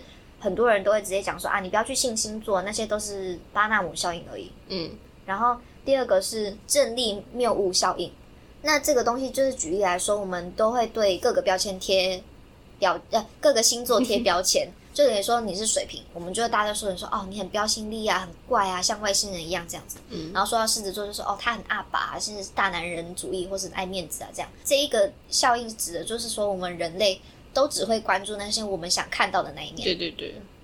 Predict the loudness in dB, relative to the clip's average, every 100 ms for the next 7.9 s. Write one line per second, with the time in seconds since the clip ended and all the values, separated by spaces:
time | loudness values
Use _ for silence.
0 | -4 0 0 0 0 -2 -2 -6 -8 -12
1 | -14 -10 -4 0 2 4 4 4 2 0
2 | -4 -2 0 0 0 -4 -8 -4 -4 -4
3 | -10 -10 -2 2 4 4 4 2 4 4
4 | 4 0 0 0 -2 -2 2 4 2 -8
5 | -4 -2 0 -2 -4 -4 -4 -4 -4 -2
6 | -2 -4 0 0 2 0 2 2 2 2
7 | 0 2 2 2 0 0 0 0 -2